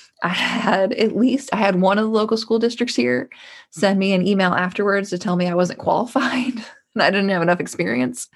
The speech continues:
And this is after, like, twenty years in education. And I was like, "Oh boy, okay." And I was, like, heartbroken. Like, it was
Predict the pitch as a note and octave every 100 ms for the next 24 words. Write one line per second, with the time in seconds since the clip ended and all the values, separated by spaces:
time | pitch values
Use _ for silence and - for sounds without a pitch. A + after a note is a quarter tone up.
0 | - - - - - G3 F3 G3 A3 G#3
1 | F#3 - - F3+ D3 - - - F3+ F#3
2 | F3 F3 F3+ E3 D3+ F3 A3 - D#4 D4+
3 | E4 - - - - - D#3+ D#3+ D#3+ C3+
4 | B2+ - - A2 - A2+ F#3+ E3 F#3 -
5 | - - F#3 G3 G3 F3+ G#3 B3 - -
6 | - _ _ - G3 - G#3+ A#3 A3 E3
7 | - F#3+ D#4 - D#3 C#3+ A#2+ C#3 B3 B3
8 | E3+ F3 C4 D4+ F#3 E3